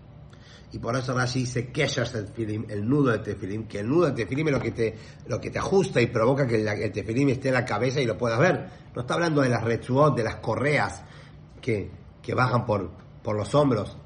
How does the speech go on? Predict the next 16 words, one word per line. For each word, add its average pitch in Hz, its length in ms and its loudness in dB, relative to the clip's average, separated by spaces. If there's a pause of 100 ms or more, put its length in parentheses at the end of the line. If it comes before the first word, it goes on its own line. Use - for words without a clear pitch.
(120)
<clears throat> - 200 -20
Está - 560 -2
hablando 147 280 0
del, 123 160 0 (200)
del 113 180 -4
tefilim 120 500 -2
como 127 200 -2
una 120 200 0
corona, 131 420 2
como 113 220 -2
un 110 120 -4
nézer, 123 440 2
como 104 180 -6
un, 104 240 -8
algo 120 180 -2
esplendoroso, 110 960 0